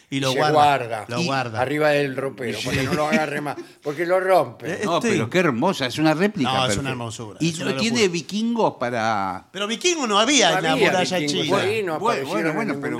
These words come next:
Speaker 2: lado.
Speaker 3: digo, unos
Speaker 2: La gente
Speaker 3: vikingos que
Speaker 2: quiere hacerlos aparecer en cualquier
Speaker 3: No,
Speaker 2: parte a los
Speaker 3: bueno,
Speaker 2: vikingos.
Speaker 3: bueno.
Speaker 1: Los vikingos se quedaron ahí en, en Escandinavia y ya.
Speaker 3: Bueno.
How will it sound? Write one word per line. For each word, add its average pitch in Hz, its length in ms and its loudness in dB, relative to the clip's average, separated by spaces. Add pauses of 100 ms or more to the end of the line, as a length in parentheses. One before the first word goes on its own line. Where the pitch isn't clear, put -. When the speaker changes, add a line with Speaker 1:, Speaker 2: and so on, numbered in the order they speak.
Speaker 2:
lado. 185 160 2
Speaker 3:
digo, 165 160 -2
unos 160 220 -2
Speaker 2:
La 143 40 -4
gente 143 180 -4
Speaker 3:
vikingos 180 240 4
que 175 40 -8
Speaker 2:
quiere 214 200 4
hacerlos 196 380 0
aparecer 170 400 -2
en 170 80 -4
cualquier 165 340 -2
Speaker 3:
No, 185 60 -8
Speaker 2:
parte 175 320 2
a 127 60 -4
los 165 100 -2
Speaker 3:
bueno, 208 80 0
Speaker 2:
vikingos. 131 420 -6
Speaker 3:
bueno. - 160 -8 (1300)
Speaker 1:
Los 220 120 2
vikingos 262 420 0
se 175 120 0
quedaron 185 380 2
ahí 185 240 0
en, 160 160 -2
en 131 240 -6
Escandinavia 135 1000 0
y 107 80 -6
ya. 104 40 -6 (320)
Speaker 3:
Bueno. 78 200 -12